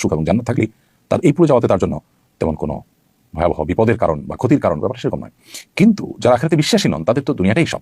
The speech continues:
তাদের দুনিয়ায় পুড়ে যায়, তাদের আর থাকলোটা কি? আল্লাহ তাআলা আমাদেরকে ঈমান এবং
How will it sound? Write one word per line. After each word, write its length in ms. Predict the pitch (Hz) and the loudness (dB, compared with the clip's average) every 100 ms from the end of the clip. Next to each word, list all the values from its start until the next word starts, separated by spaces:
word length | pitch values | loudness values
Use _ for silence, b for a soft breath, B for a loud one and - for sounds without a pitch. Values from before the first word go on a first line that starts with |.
| - | -4
তাদের 160 | 90 87 | -2 0
দুনিয়ায় 200 | 98 147 | 0 2
পুড়ে 120 | 117 120 | 0 0
যায়, 120 | - | -4
তাদের 140 | - 82 | -10 -10
আর 60 | - | -8
থাকলোটা 260 | - - - | -8 -10 -16
কি? 60 | _ _ _ _ _ | _ _ _ _ _
আল্লাহ 120 | 113 | -4
তাআলা 120 | - | -2
আমাদেরকে 220 | 76 78 69 _ _ - | -4 -4 -8 _ _ -4
ঈমান 180 | 101 104 | 0 0
এবং 80 | 107 | 0